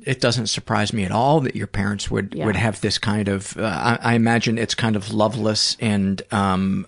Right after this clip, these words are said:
Speaker 1: aff-, affectionateless.
Speaker 2: Yeah,
Speaker 1: Is that a
Speaker 2: it,
Speaker 1: word?
Speaker 2: <sighs> I,
Speaker 1: Affectionless?
Speaker 2: it is now.
Speaker 1: Yeah.
Speaker 2: Um, I, I, it's just, it's just so weird 'cause, like, they, <sighs> it,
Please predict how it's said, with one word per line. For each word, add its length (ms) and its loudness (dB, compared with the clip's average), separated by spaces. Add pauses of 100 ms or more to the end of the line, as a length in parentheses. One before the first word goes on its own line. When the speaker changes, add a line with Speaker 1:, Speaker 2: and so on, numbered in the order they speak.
(100)
Speaker 1:
aff-, 220 -6
affectionateless. 1000 -2
Speaker 2:
Yeah, 320 -2
Speaker 1:
Is 80 4
that 120 6
a 40 4
Speaker 2:
it, 60 2
Speaker 1:
word? 220 2
Speaker 2:
<sighs> 640 -12
I, 40 -2
Speaker 1:
Affectionless? 680 2
Speaker 2:
it 120 2
is 180 2
now. 520 0 (100)
Speaker 1:
Yeah. 220 -2
Speaker 2:
Um, 520 2 (240)
I, 300 2 (140)
I, 280 -8
it's 260 -6
just, 340 -2
it's 200 -4
just 280 -2
so 180 4
weird 640 2
'cause, 260 0
like, 200 4 (600)
they, 720 2 (160)
<sighs> 540 -10
it, 260 -2